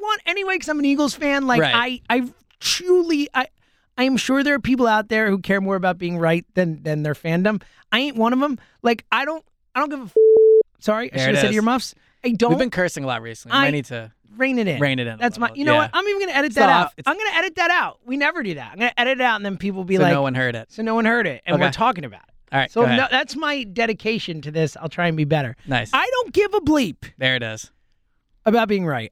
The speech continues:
Speaker 1: I just want the Eagles to win games. And now with this added incentive, like,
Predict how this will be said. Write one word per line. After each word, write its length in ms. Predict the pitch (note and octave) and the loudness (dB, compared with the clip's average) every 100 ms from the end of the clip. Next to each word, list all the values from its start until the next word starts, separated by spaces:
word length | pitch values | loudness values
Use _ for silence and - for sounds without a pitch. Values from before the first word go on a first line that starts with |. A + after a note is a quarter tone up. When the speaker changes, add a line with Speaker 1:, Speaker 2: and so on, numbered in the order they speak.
| - | -2
Speaker 1:
I 80 | G3+ | 0
just 200 | A#3 A#3 | 0 -4
want 120 | A3 | -4
the 60 | G#3 | -2
Eagles 160 | F#3 | -2
to 80 | - | 0
win 100 | E3+ | 0
games. 280 | D3+ C3 A2+ _ _ | 0 -2 -4 _ _
And 280 | B3+ C#4 C4+ | 0 2 2
now 240 | D4+ D#4 B3 | 2 0 0
with 160 | B3 | -2
this 180 | F4 - - | -4 -6 -2
added 360 | A3 C#4+ E4 | 0 0 -2
incentive, 540 | A#3+ A3+ A#3+ C#4 D4 E4 | 0 2 2 0 0 0
like, 220 | C#4+ - | -2 -2